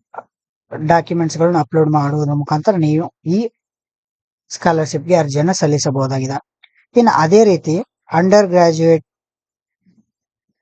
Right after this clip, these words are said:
ಅಂದ್ರೆ ಇವಾಗ ನೀವೇನಾದ್ರೂ ಡಿಗ್ರಿಯನ್ನ ಕಲಿತಾ ಇದ್ರೆ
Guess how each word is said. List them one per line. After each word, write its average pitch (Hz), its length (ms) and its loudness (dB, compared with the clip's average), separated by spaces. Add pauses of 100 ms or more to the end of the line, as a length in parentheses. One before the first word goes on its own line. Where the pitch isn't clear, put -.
(1160)
ಅಂದ್ರೆ 151 240 0 (720)
ಇವಾಗ 196 480 2
ನೀವೇನಾದ್ರೂ 175 680 2
ಡಿಗ್ರಿಯನ್ನ 165 500 2
ಕಲಿತಾ 165 320 2
ಇದ್ರೆ 156 300 2